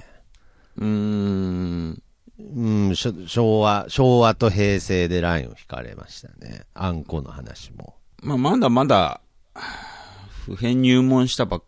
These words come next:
Speaker 1: かですから。
Speaker 2: まあ、ちょっと探り探りですけど。ちなみに、サバみそくんは、粒あん、こしあんで言うと。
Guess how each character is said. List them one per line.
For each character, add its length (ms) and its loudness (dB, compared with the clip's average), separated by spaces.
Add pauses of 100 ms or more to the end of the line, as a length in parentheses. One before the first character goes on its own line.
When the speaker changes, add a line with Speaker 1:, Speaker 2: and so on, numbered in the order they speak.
Speaker 1:
か 220 2
で 100 0
す 140 -10
か 100 -8
ら。 300 -8
Speaker 2:
ま 680 2
あ、 80 4
ち 80 0
ょ 40 6
っ 20 0
と 60 0
探 300 4
り 80 2
探 320 4
り 140 -2
で 100 -6
す 80 -14
け 80 -8
ど。 60 -12
ち 120 2
な 160 6
み 180 4
に、 420 4 (120)
サ 180 -2
バ 140 4
み 120 2
そ 180 2
く 100 -4
ん 160 2
は、 380 4 (1000)
粒 360 0
あ 160 0
ん、 80 -4
こ 160 -10
し 240 -6
あ 100 -2
ん 120 -6
で 60 -8
言 120 -6
う 40 -8
と。 320 -18